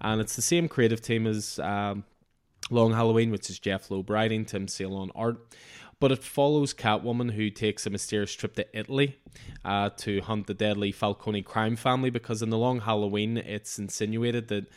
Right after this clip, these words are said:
uh, Selina Kyle is part of the Falcone crime family, and she wants to basically go into her family history. It was a six-issue miniseries, really, really good stuff, but for some reason,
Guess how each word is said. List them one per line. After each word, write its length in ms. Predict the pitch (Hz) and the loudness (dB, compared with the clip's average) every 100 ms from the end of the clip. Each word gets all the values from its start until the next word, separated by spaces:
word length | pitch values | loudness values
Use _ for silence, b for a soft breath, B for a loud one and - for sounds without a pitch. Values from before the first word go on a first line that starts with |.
| B B B | B B B
uh, 140 | 92 98 | -6 -4
Selina 320 | - 110 104 | 0 0 0
Kyle 280 | - 104 98 | 2 2 2
is 100 | - | -2
part 260 | - 110 | 0 2
of 60 | 127 | 2
the 80 | 143 | 0
Falcone 520 | - 139 - 151 143 | 2 0 2 0 0
crime 280 | - 143 143 | 2 2 2
family, 420 | - 143 151 160 - B B B B | 0 0 0 -4 -8 B B B B
and 340 | 101 104 104 98 | -4 -2 -2 -2
she 140 | - | -2
wants 280 | 104 107 107 | 0 0 -2
to 60 | 98 | 0
basically 540 | 107 101 104 104 101 | 0 2 -2 -2 -2
go 220 | 98 98 | -2 -2
into 320 | 98 98 110 | -2 -4 -4
her 100 | 98 | -4
family 380 | 95 101 92 95 | -4 -4 -4 -4
history. 420 | 92 101 - 113 113 B B B B | -6 -8 -4 -6 -6 B B B B
It 40 | |
was 120 | 135 139 | -4 0
a 40 | |
six-issue 500 | - 190 170 - 117 | 2 2 2 2 2
miniseries, 600 | 104 113 123 139 135 127 | 4 2 2 2 2 2
really, 500 | 120 139 170 190 165 | -4 0 4 6 6
really 240 | 123 110 104 | 8 6 4
good 200 | 104 - | 0 -2
stuff, 340 | - 113 - | -4 -6 -6
but 120 | 135 - | -10 -6
for 120 | 131 | -4
some 280 | - 170 160 | -4 -2 -2
reason, 420 | 139 131 131 | -2 -2 -4